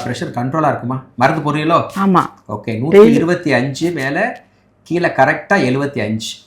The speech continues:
Speaker 1: கரெக்டா இருக்குண்ணா?
Speaker 2: டெய்லி எடுத்துக்கிட்டு இருக்கத்தா மாத்திரை.
Speaker 1: டெய்லி மருந்து எடுத்துட்டு இருக்க, விட்டுறக்கூடாதுமா. டாக்டர் கேட்காம அந்த மருந்து நிப்பாட்டக்கூடாது, நீங்களாவும் நிப்பாட்டக்கூடாது, அடுத்தவங்க சொன்னாங்கன்னு நிப்பாட்டக்கூடாது. டாக்டர்
Speaker 2: சரி.
Speaker 1: சொன்னா தான் இருக்கணும். அந்த டாக்டர் சொன்னதை பாத்துக்கங்கண்ணே.
Speaker 2: சரி.
Speaker 1: இப்ப நான் செக் பண்ணி பார்ப்போம்
Speaker 2: ம்.
Speaker 1: இந்த பெட்ல படுத்துங்கம்மா.
Speaker 2: சரி.
Speaker 1: ஒரு ரிஃப்ளெக்ஸ் ஒன்று பாத்துக்குருவோம்.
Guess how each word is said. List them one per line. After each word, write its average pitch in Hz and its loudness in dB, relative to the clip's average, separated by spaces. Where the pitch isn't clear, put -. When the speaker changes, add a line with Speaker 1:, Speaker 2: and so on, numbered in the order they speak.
Speaker 1:
கரெக்டா - -8
இருக்குண்ணா? 117 -4
Speaker 2:
டெய்லி 240 10
எடுத்துக்கிட்டு 180 6
இருக்கத்தா 156 0
மாத்திரை. 151 4
Speaker 1:
டெய்லி 147 0
மருந்து 131 4
எடுத்துட்டு 123 -2
இருக்க, - -
விட்டுறக்கூடாதுமா. 127 2
டாக்டர் 135 6
கேட்காம - 8
அந்த 127 4
மருந்து 135 4
நிப்பாட்டக்கூடாது, 135 2
நீங்களாவும் 147 2
நிப்பாட்டக்கூடாது, 139 2
அடுத்தவங்க 165 4
சொன்னாங்கன்னு 165 2
நிப்பாட்டக்கூடாது. 117 0
டாக்டர் 110 2
Speaker 2:
சரி. 131 2
Speaker 1:
சொன்னா 127 -6
தான் 196 -4
இருக்கணும். 104 -8
அந்த 113 -4
டாக்டர் 131 0
சொன்னதை 120 -6
பாத்துக்கங்கண்ணே. 98 -6
Speaker 2:
சரி. 139 -4
Speaker 1:
இப்ப 131 -6
நான் 117 -4
செக் - -2
பண்ணி 175 -2
பார்ப்போம் 123 2
Speaker 2:
ம். 156 -6
Speaker 1:
இந்த 143 0
பெட்ல 123 0
படுத்துங்கம்மா. - -2
Speaker 2:
சரி. 131 -6
Speaker 1:
ஒரு 123 -4
ரிஃப்ளெக்ஸ் 123 -2
ஒன்று 113 0
பாத்துக்குருவோம். 113 -2